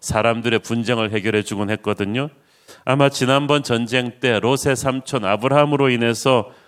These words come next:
소돔 고모라가 이렇게 구해진 후에 조카 롯도 아브라함의 조카라는 그 후광을 입고 다시 소돔성의 유력자로 부상하지 않았나 그렇게 생각이 됩니다.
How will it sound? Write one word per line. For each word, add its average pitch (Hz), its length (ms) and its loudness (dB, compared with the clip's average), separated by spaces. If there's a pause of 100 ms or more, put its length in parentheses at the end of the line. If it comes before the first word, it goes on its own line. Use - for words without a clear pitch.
(140)
소돔 139 360 0
고모라가 123 720 2
이렇게 107 540 -2 (120)
구해진 120 560 0
후에 127 440 0 (340)
조카 143 340 2
롯도 139 720 2 (240)
아브라함의 143 540 0
조카라는 139 520 0
그 139 100 -4
후광을 139 520 0
입고 113 480 -4 (400)
다시 127 360 0
소돔성의 131 680 0
유력자로 123 720 0 (300)
부상하지 120 480 -2
않았나 113 460 -2
그렇게 104 220 -8
생각이 110 400 -6
됩니다. 92 400 -6